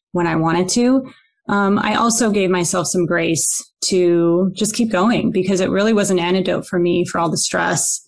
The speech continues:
and worry around those first, you know, six months of not knowing what's going on. So it's really helped me through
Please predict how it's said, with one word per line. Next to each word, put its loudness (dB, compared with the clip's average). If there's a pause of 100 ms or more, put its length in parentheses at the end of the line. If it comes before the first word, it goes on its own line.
(160)
and 0
worry 0 (200)
around 2
those -4
first, -2
you -2
know, 0
six -4
months 0
of -4
not -2
knowing 0
what's -2
going -2
on. -4
So -2 (280)
it's -2
really 2
helped 2
me 4
through 0